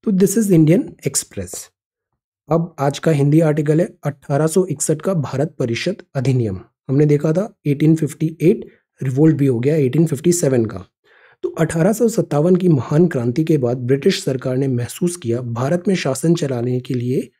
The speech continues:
भारतीयों का सहयोग लेना आवश्यक है। तो अभी तीन आएंगे, सिक्सटी वन, नाइंटी टू और नाइनटीन ओ नाइन, ये तीन अधिनियम आएंगे one by one, सिक्सटी वन, नाइंटी टू and नाइनटीन ओ नाइन। इसमें और रेगुलराइज करने की कोशिश करेगा ब्रिटिश का रूल in India।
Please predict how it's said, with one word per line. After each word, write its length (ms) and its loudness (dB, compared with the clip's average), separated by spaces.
भारतीयों 500 4
का 140 0
सहयोग 380 0
लेना 180 0
आवश्यक 560 -2
है। 120 -12
तो 80 4
अभी 160 6
तीन 320 4
आएंगे, 380 -4
सिक्सटी 380 -2
वन, 160 4
नाइंटी 340 4
टू 200 2
और 60 4
नाइनटीन 400 2
ओ 80 4
नाइन, 400 0
ये 140 0
तीन 280 2
अधिनियम 480 4
आएंगे 400 -4
one 180 4
by 120 -2
one, 180 -6
सिक्सटी 300 -4
वन, 240 0
नाइंटी 300 0
टू 120 -4
and 160 2
नाइनटीन 340 2
ओ 60 -2
नाइन। 180 -10
इसमें 380 2
और 440 0
रेगुलराइज 600 4
करने 260 4
की 120 0
कोशिश 360 -2
करेगा 400 -4
ब्रिटिश 420 -4
का 160 -4
रूल 240 0
in 300 2
India। 200 2